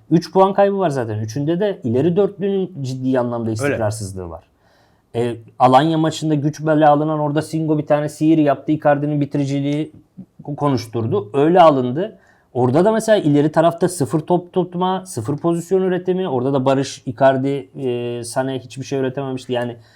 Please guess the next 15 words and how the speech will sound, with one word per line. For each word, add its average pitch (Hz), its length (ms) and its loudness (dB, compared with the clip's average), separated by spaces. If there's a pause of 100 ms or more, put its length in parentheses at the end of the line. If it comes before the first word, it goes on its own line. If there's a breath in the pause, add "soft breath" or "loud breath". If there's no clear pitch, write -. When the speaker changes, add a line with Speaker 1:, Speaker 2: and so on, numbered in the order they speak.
(160 soft breath)
Speaker 1:
sıkıntılı 139 540 -4
maçların 185 360 -2
aslında 185 340 -4
tamamında 185 840 -2
ileri 135 380 2
dörtlü, 175 600 6 (300)
iki 135 200 -4
kanat, 131 300 2
on 143 160 0
numara 127 260 0
santrfor 135 580 -4 (180)
pozisyonu 113 560 -4 (440 soft breath)
hep - 200 0
oradan 202 320 6
patlanıyor. 117 540 0